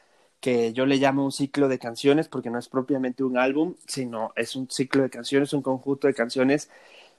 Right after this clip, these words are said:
de cosas que pasaban por mi mente y que no podía yo decir a todo el mundo abiertamente todo el tiempo, este, porque, pues, ya sabes,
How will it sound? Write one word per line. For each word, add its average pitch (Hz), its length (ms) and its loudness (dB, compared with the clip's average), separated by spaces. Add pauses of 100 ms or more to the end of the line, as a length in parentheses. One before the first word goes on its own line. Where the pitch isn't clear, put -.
(120)
de 156 260 4
cosas 185 460 6
que - 80 -10
pasaban 147 500 0
por 147 160 0
mi 135 140 -4
mente 151 580 -2 (560)
y 135 180 -4
que 139 140 2
no 143 180 2
podía 147 280 4
yo 147 120 2
decir 139 460 2 (340)
a 123 240 -2
todo 127 480 6
el 110 260 -2
mundo 131 580 4
abiertamente 120 880 0
todo 123 500 0
el 117 120 -4
tiempo, 127 720 -6
este, 101 420 -14
porque, - 300 -20
pues, 107 180 -12
ya 104 100 -2
sabes, 107 420 -4